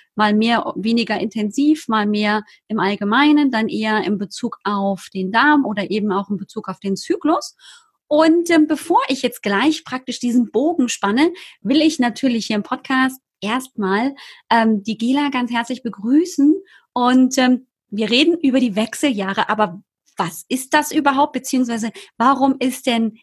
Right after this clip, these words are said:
die Gela bei mir im Interview? Das lasse ich sie einfach mal jetzt im Podcast erzählen, weil sie kann's eh viel besser. Also, liebe Gela, magst du uns einmal kurz erzählen,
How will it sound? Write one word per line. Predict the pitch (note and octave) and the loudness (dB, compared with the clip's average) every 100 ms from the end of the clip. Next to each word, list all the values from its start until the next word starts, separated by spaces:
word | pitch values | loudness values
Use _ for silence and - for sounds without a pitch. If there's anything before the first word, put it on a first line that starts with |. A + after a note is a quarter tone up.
| _ | _
die | A3 G#3+ _ | -8 -8 _
Gela | A3 A#3+ D4+ D4 D#4 E4+ | -2 2 2 2 -2 -4
bei | A#3 | -4
mir | A3 B3 B3+ | 0 0 -2
im | G#3+ | -6
Interview? | D#3 C4+ E4 D#4 C#4+ D4+ D4+ - - _ _ - | 0 0 2 0 4 2 0 -10 -20 _ _ -2
Das | B3+ - - _ _ _ | -2 -2 -12 _ _ _
lasse | G#3 B3 C#4+ | -2 -2 0
ich | C4+ | 0
sie | C#4 D#4 | 2 2
einfach | C#4+ C4+ A#3 | 0 0 0
mal | A3+ A3+ | 2 2
jetzt | A3+ A3+ - | 0 -4 -4
im | G#3+ | -2
Podcast | B3 C4 C4+ C4 C4 | -2 -2 -2 -4 -4
erzählen, | G#3+ - A#3 D4 B3+ | -10 -2 2 2 2
weil | G#3+ | 0
sie | A3+ | -4
kann's | - A3 G#3+ - | -4 -4 -4 -6
eh | G#3 A3 | -4 -4
viel | - A3+ | -4 -4
besser. | - G3 F#3+ - | -4 -6 -4 -2
Also, | C4+ | 0
liebe | C4+ A#3 A#3+ | 0 0 -2
Gela, | A#3+ A3 A3+ | -4 -4 0
magst | D#4 - | -2 -2
du | A4 | -2
uns | F4 | 0
einmal | - C#4 C#4 | 2 2 2
kurz | - A4 E4 | -2 -4 -2
erzählen, | C#4+ - B3 C#4 | -4 -2 0 2